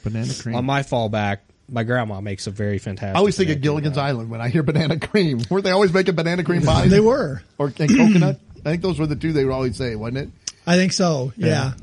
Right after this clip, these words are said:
Speaker 1: The banana cream pie.
Speaker 2: And I need, I need something a little bit lighter here for my, uh, pie selections.
Speaker 1: I think, I think <laughs> Mike's gonna be dead by round four from, uh,
Speaker 2: <laughs>
Speaker 1: sugar diabetes. <laughs> Man.
Speaker 3: Yeah, that peanut butter one's gonna kill
Speaker 2: Yeah.
Speaker 3: him.
Speaker 1: Key lime, peanut butter, and banana cream. <laughs> It's like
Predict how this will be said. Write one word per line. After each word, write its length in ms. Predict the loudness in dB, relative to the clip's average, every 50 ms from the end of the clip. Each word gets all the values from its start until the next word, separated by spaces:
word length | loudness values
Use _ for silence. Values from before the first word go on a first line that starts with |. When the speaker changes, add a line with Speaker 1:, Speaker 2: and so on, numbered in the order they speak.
| -14
Speaker 1:
The 60 | -12 -10
banana 320 | -8 -6 -4 -4 -4 -4
cream 260 | -4 -4 -2 -2 -2
pie. 180 | -2 -2 2 4
Speaker 2:
And 80 | 6 6
I 40 | 8
need, 200 | 6 4 4 2
I 80 | 2 2
need 180 | 2 2 2
something 280 | 4 2 4 4 2 2
a 40 | 4
little 220 | 6 6 6 8
bit 120 | 6 4
lighter 380 | 2 2 2 2 2 2 0 -2
here 240 | -4 -4 -6 -6 -6
for 160 | -8 -8 -10
my, 380 | -8 -6 -4 -4 -4 -4 -4 -4
uh, 240 | -4 -6 -6 -8 -10 -10
pie 180 | -10 -10 -8
selections. 680 | -8 -10 -14 -16 -20 -20 -20 _ -20 -20 -20 _ _ _ _
Speaker 1:
I 100 | 0 2
think, 280 | 2 2 0 -2 -8 _ _ _ _ _ _ -2
I 80 | 0
think 420 | 2 2 0 -2 -4 -12 -16 -16 -14 -8 -2 0
<laughs> 0 |
Mike's 340 | 0 2 2 0 0 -2 -2
gonna 260 | 0 0 2 2 0
be 240 | 0 0 0 0 -2 -4 -10 -20 -20 -18 -12 -12 -2
dead 260 | 2 4 4 4 2 2
by 140 | 2 2
round 300 | 4 4 6 8 8 8
four 180 | 8 8 8 8 8 6
from, 240 | 6 4 4 6
uh, 120 | 4 6 6 6
Speaker 2:
<laughs> 60 | 6
Speaker 1:
sugar 200 | 6 6 6 6
diabetes. 600 | 6 6 4 2 2 4 4 4 4 4 2 2 2
<laughs> 80 | 2 0 2 0 0 0 0 -2 -4 -6 -6 -10 _ -20 -20 -14 -6 -2 2
Man. 160 | 4 4 4 4 0 0 2 2 2 2 2 0 -2 0 0 0 0 -2 _ 2
Speaker 3:
Yeah, 240 | 4 4 6 6 4
that 180 | 4 2 2 4
peanut 260 | 4 4 4 6 6
butter 240 | 6 4 4 4 4
one's 200 | 2 2 2 2
gonna 120 | 4 4
kill 100 | 6 6
Speaker 2:
Yeah. 300 | 8 8 8 8 8 8
Speaker 3:
him. 60 | 6 8
Speaker 1:
Key 220 | 6 6 6 4
lime, 340 | 2 2 2 6 6 6 6
peanut 260 | 6 4 0 -2 0
butter, 240 | 2 4 4 6 6
and 100 | 6 6
banana 360 | 4 4 4 4 4 4 4
cream. 540 | 4 6 6 4 6 6 6 4 4 4 4
<laughs> 0 |
It's 380 | 2 2 0 -2 -4 -10 -10 -6
like 220 | -4 -4 -2 0